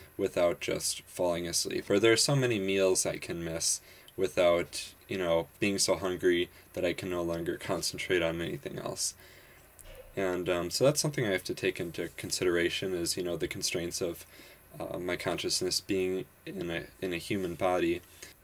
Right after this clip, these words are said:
I've really yet to come up with a schedule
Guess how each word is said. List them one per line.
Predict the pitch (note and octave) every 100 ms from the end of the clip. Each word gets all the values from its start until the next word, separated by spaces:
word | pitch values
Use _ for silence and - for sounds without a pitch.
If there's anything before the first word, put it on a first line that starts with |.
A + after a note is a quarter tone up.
| -
I've | G#2 G#2+
really | C#3+ D3 C3+ B2+
yet | A2 G#2 -
to | A#2+
come | - F#2
up | F2
with | G2+ -
a | F2+
schedule | - - F2+ G#2+ G2+ G#2+